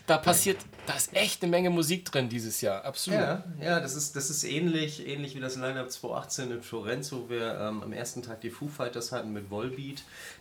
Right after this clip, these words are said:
Speaker 2: Dann ging's weiter mit, äh, Judas Priest, Guns N' Roses, äh, Iron Maiden,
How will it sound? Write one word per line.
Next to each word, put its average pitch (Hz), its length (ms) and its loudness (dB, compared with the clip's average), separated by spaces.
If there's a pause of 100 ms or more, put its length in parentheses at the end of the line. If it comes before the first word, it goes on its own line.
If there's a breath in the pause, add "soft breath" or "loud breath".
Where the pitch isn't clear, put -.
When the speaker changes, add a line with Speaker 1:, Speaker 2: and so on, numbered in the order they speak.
Speaker 2:
Dann 113 220 -2
ging's 113 320 -6
weiter 113 460 -2
mit, 110 400 -6
äh, 107 460 -2 (100)
Judas 120 540 -8
Priest, 120 640 -8
Guns 117 280 -4
N' 107 220 -6
Roses, 127 880 -4
äh, 110 100 -6
Iron 113 840 -4
Maiden, 113 800 -8